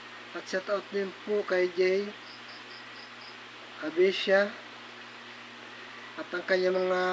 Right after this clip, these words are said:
family. At shoutout din po kay Armando Gonzaga from Kuwait. At shoutout din po kay Gloria Alperos.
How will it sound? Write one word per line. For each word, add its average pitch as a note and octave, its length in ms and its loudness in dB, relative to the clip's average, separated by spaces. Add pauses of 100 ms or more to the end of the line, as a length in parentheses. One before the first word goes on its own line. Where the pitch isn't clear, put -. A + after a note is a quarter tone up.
(220)
family. F#3+ 560 4 (2250)
At D#4+ 160 -4
shoutout F#3 340 -6
din G3+ 160 0 (140)
po G#3 240 2
kay G3 160 2
Armando F#3 640 4
Gonzaga F3+ 880 4
from F3 320 2 (100)
Kuwait. F#3+ 320 6 (1700)
At D#4+ 160 -6
shoutout F#3 480 -4
din F#3+ 160 -2 (160)
po G#3 240 -2 (240)
kay F3+ 160 4 (800)
Gloria G3+ 640 8 (720)
Alperos. F#3+ 960 6